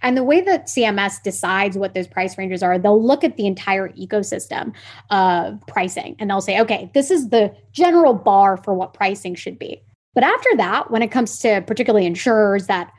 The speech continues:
yes, they cover Medicare, but they also cover commercial, they can negotiate rates however they want with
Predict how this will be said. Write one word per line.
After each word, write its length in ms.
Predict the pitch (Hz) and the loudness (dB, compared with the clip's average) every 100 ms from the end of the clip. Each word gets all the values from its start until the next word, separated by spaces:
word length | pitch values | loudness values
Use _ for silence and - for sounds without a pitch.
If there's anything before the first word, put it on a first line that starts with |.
| _ _ _ _ - | _ _ _ _ -2
yes, 260 | 294 339 339 | 2 2 2
they 100 | 330 | -2
cover 260 | 269 262 226 | 0 0 2
Medicare, 340 | 220 220 220 | 0 0 -4
but 80 | 220 | -2
they 120 | 214 | -4
also 160 | 202 208 | -4 -6
cover 260 | 208 185 | -6 -6
commercial, 680 | 185 180 175 202 - 165 190 _ _ _ 202 | -6 -6 -4 -4 -2 -4 -4 _ _ _ 0
they 200 | 220 320 | 2 4
can 240 | - 523 427 220 208 | 2 2 0 -2 -2
negotiate 680 | 220 208 226 226 226 190 180 | 0 2 2 2 -2 -2 -2
rates 360 | 190 190 185 - | -2 -2 -4 -14
however 680 | - 196 214 294 320 320 | -4 2 4 4 2 0
they 160 | 233 202 | 0 0
want 500 | 180 185 180 - - - - _ 196 | -2 -4 -4 -12 -16 -20 -20 _ -2
with 520 | 208 196 180 - | 2 2 0 -8